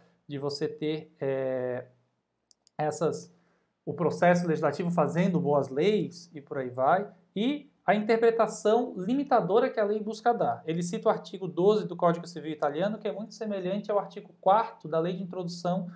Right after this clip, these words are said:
às Normas do Direito Brasileiro, ou a antiga Lei de Introdução ao Código Civil, que vai colocar analogia e princípios gerais para tentar responder os problemas. Quando a gente sabe que, por exemplo, no Brasil,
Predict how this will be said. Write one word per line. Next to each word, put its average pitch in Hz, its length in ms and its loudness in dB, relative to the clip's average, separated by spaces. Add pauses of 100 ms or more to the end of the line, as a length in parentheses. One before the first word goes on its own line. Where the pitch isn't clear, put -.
(460)
às 165 220 4
Normas 196 320 6
do 170 80 0
Direito 185 320 -2
Brasileiro, 180 600 4
ou 147 160 4
a 156 60 6
antiga 165 300 -2
Lei 165 140 4
de 170 80 0
Introdução 170 460 0
ao 170 120 2
Código 165 260 2
Civil, 175 460 -6 (300)
que 170 100 -6
vai 165 220 6
colocar 180 540 6
analogia 165 640 4
e 202 40 2
princípios 175 520 -4
gerais 180 500 4
para 185 300 2
tentar 214 420 -2
responder 196 460 -4
os 170 100 -10
problemas. 214 640 -4 (400)
Quando 180 220 2
a 175 40 6
gente 175 220 -2
sabe 175 360 6
que, 175 60 -6
por 170 140 4
exemplo, 151 340 -2
no 147 100 -4
Brasil, 156 520 0